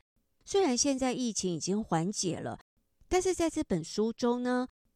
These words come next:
他有特别提到，面对突如其来的改变，不少爸爸妈妈都感到无所适从。在邱永林心理师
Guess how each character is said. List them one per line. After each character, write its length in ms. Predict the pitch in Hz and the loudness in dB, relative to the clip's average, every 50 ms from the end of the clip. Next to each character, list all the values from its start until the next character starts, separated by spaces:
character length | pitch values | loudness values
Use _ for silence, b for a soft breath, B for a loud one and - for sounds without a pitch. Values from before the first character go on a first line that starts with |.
| _ _ | _ _
他 120 | - - 220 | -4 0 2
有 140 | 220 160 - | 2 2 0
特 240 | - - 330 330 | -2 -2 0 0
别 180 | 254 - 175 170 | 0 0 -2 -2
提 280 | 165 - - - 160 165 | -4 -6 -8 -10 -8 -2
到， 340 | - 220 196 175 - - b b b b | 2 2 2 2 2 -2 b b b b
面 220 | - 285 254 226 | -2 -2 -2 0
对 200 | - 247 220 175 _ - | 2 2 0 0 _ -6
突 300 | - - 185 202 277 330 | -4 2 4 4 4 4
如 180 | 302 208 185 | 2 0 0
其 220 | 180 - - 175 170 | -2 -2 -2 0 0
来 160 | 170 160 160 | 0 0 0
的 100 | 175 165 | -2 -4
改 200 | - 143 123 - | -4 -4 -8 -6
变， 340 | - - 196 190 160 143 _ _ _ _ _ _ _ _ - | -2 0 2 2 0 -2 _ _ _ _ _ _ _ _ -2
不 100 | - 381 | -2 0
少 180 | - 320 269 277 | 2 4 2 2
爸 180 | - 180 143 | 2 0 -2
爸 140 | - 180 185 | 0 0 0
妈 140 | 185 175 143 | 0 0 0
妈 180 | 143 147 151 | -2 -2 -2
都 140 | 165 - 269 | 0 0 -2
感 200 | - - 170 156 | 0 0 -2 0
到 160 | 165 202 208 202 | 2 2 2 4
无 200 | - 190 196 277 | 4 4 2 2
所 260 | - - 240 175 147 | 0 0 0 0 0
适 320 | - - - 233 220 190 | 2 0 0 2 0 0
从。 440 | 165 - - 175 156 156 165 208 277 - _ _ _ _ _ _ _ - | -2 0 0 2 2 2 2 0 -2 -4 _ _ _ _ _ _ _ -6
在 320 | - 247 254 247 226 214 | 0 2 4 4 4 2
邱 160 | - - 240 | 4 4 4
永 180 | 233 208 180 165 | 4 4 4 2
林 140 | 170 175 196 | 0 -2 -2
心 180 | - - 233 | -2 -2 0
理 160 | 214 208 170 | 0 0 0
师 440 | 143 - - - 185 202 208 214 226 | -2 -4 -4 -2 0 2 2 2 0